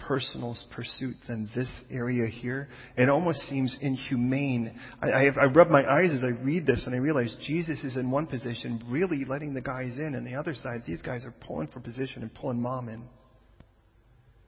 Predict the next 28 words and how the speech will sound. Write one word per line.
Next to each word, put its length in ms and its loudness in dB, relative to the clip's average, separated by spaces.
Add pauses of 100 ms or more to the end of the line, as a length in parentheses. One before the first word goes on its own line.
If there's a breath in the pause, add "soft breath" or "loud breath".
(400)
Verse 160 0
seventeen, 580 0
we 80 0
read 240 -2
this 240 -8
as 140 -12
Jesus, 360 -6
he 80 -14
was 140 -10
going 260 -4
up 120 -6
to 80 -8
Jerusalem, 600 -10
and 80 -12
he 80 -12
took 260 -10
the 100 -8
twelve 320 -12
disciples 560 -12
on 120 -10
the 80 -8
road, 280 -10
and 100 -8
he 60 -10 (100)
said 160 -8
to 60 -10
them, 180 -10
"Behold." 540 -14